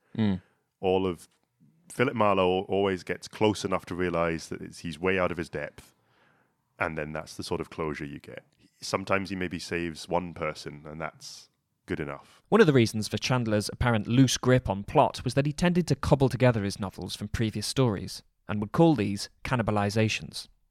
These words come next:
Speaker 1: "Pulp paper never dreamed of posterity," Chandler once said. The stories published in magazines had short lifespans.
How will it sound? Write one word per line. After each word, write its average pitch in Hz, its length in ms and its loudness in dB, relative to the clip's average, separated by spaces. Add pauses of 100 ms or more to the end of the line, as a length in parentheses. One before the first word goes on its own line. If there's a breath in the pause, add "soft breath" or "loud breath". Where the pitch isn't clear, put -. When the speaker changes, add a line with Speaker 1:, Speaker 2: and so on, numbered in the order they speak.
(160)
Speaker 1:
"Pulp - 280 10
paper 151 440 6
never 127 260 6
dreamed 110 440 2
of - 140 -6
posterity," 110 680 2 (120)
Chandler 98 300 -4
once 98 200 -4
said. - 300 -6 (500 soft breath)
The - 80 -2
stories 165 360 8
published 120 340 2
in 110 80 -4
magazines 113 540 0
had - 180 0
short 160 300 4
lifespans. 98 760 0